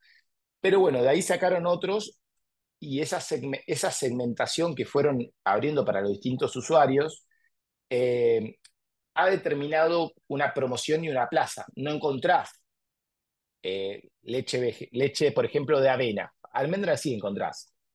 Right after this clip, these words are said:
pero leche de avena no encontrás en cualquier lado. Y eso ya hace que tenga un precio distinguido, un, un lu-, una plaza, un lugar, no solamente dietéticas y, o, o, o la leche barista de las cafeterías. Entonces, estamos haciendo este ejemplo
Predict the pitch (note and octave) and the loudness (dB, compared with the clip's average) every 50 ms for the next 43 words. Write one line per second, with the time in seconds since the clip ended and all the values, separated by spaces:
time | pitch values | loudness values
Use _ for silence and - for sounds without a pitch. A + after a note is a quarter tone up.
0 | _ _ _ _ _ - G#2 G2+ A#2 E3 F3 - F#3 E3 D3 C#3 D#3+ G3+ G#3 E3 | _ _ _ _ _ -8 -4 -4 -2 -2 -2 0 0 0 2 2 0 0 0 -2
1 | C3+ B2+ B2 A2+ G2+ C#3 C3 - - G#2 G2 G2+ G2 F#2+ F#2+ G2 G2 G2 F2+ F2+ | -4 -4 -6 -6 -4 -2 -2 -2 -4 -6 -6 -6 -6 -6 -6 -6 -4 -4 -4 -4
2 | F2+ G2+ B2+ C#3 E3+ F#3 - G#3 F3 - - D#3 D#3 D3+ C#3+ - - A2+ - A#2+ | -4 -2 0 0 0 0 0 -2 -6 -4 0 2 2 2 2 0 -4 -8 -8 -8
3 | A2+ - D3 C#3+ C#3+ C#3+ C3 C3 - D3+ D#3 - - D3+ D3 C3 - - C#3+ C#3+ | -8 -6 -6 -6 -4 -4 -6 -4 -2 -2 -2 -2 -2 -4 -4 -4 -6 -6 -6 -4
4 | C#3+ D3 D3+ D3 D3 D3+ D3 C#3+ C#3 - - _ _ _ _ _ _ _ _ _ | -4 -2 -2 0 0 2 0 0 0 -2 -6 _ _ _ _ _ _ _ _ _
5 | _ - B2+ C3 C3 - - - C3+ B2 A#2+ B2 C3+ C#3 C#3 C3 B2 A2 - - | _ -8 -8 -8 -8 -10 -10 -8 -6 -4 -2 0 0 0 0 0 0 0 2 2
6 | F3+ F3 D#3 - - C#3 C3+ C3+ - - B2+ A#2 A2+ A#2+ B2 C#3 D3+ D3 C#3+ C#3+ | 2 2 2 0 -2 -2 -2 -2 -4 -8 -6 -4 -2 0 2 4 4 4 2 0
7 | C#3+ - _ _ _ _ _ _ _ _ - A#2+ A2 - B2 A#2+ A#2+ B2 A#2+ A2 | -4 -12 _ _ _ _ _ _ _ _ -12 -12 -8 -6 -4 -4 -4 -4 -6 -6
8 | A#2 A#2 A2 A2 A2 - E3+ E3 - D#3 - - A#2 G#2+ G#2 - - - - G#2+ | -6 -4 -4 -4 -4 -4 -4 -4 -4 -6 -4 -2 -2 -2 -2 -4 -8 -12 -8 -8
9 | G#2 - - - G2+ G2 G2 G2+ - - - - G#2+ A2 G#2+ G#2 - A#2+ G#2 G2+ | -8 -6 -2 -2 0 0 0 -2 -4 -6 -6 -2 -2 0 0 -2 -2 -2 0 0
10 | A#2 B2 - - A#2+ A2+ A2 A2 C#3 - - C3+ A#2+ G#2+ G2+ G2 F#2+ - - A2 | 0 0 0 0 2 2 2 2 0 0 0 0 2 2 2 0 -2 -2 -2 -2
11 | - - G2 - B2+ D3+ D#3 C#3+ A2+ - A2+ A#2 E3+ C#3 E3+ E3+ E3+ - - _ | 0 0 -2 -2 0 2 4 4 2 2 0 -2 0 0 0 0 -2 -4 -10 _
12 | _ _ _ _ _ _ _ _ _ _ _ _ _ _ _ _ _ _ _ _ | _ _ _ _ _ _ _ _ _ _ _ _ _ _ _ _ _ _ _ _
13 | - D#3+ G3 G3+ D#3+ D3+ C#3 D#3 D#3+ E3 E3 D#3+ D#3 - D3+ B2+ - - D3+ D#3+ | 4 4 6 4 4 2 2 0 2 4 6 4 6 4 2 0 2 2 2 2
14 | E3+ F3 G3 F#3+ F#3+ F#3 F#3 - | 2 2 2 2 2 2 0 -2